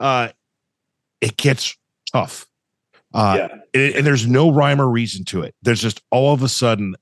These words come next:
Speaker 1: those loves of your life, those, those things that you would stop a goddamn train for, hate you. And it just like that for no reason. It's like, what, what, what just happened? Where, where'd that little girl that,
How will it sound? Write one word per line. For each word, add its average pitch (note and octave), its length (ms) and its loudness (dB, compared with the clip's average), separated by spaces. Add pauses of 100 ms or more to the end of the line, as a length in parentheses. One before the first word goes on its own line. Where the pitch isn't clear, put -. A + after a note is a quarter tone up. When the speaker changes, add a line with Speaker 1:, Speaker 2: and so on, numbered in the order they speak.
Speaker 1:
those G2+ 540 0
loves A#2 440 0
of B2+ 120 -4
your B2 140 0
life, F2 440 -6
those, F#2 260 -2 (380)
those G#2 220 0 (420)
things C3+ 300 0
that A#2 140 0
you A#2+ 180 -2
would G#2+ 320 -4
stop D3 440 0
a D3+ 140 -4
goddamn B2+ 560 -2
train A#2+ 380 -2
for, F#2 440 -2 (440)
hate E3 220 -4
you. F2 240 -12 (360)
And B2 260 -4
it B2+ 80 -8
just B2 240 -6 (480)
like F3 200 -2
that C3 240 -2
for F#3+ 120 0
no E4 160 2
reason. C#4+ 460 0
It's D#3+ 160 -2
like, E3+ 160 -2
what, F#3+ 220 -6
what, F3+ 180 -4
what G3+ 140 -2
just F3 160 -8
happened? F#3 340 -2
Where, D3+ 160 0
where'd D#3 320 -4
that D#3 200 -4
little E3 240 -8
girl D#3+ 420 -4
that, A#2+ 180 -6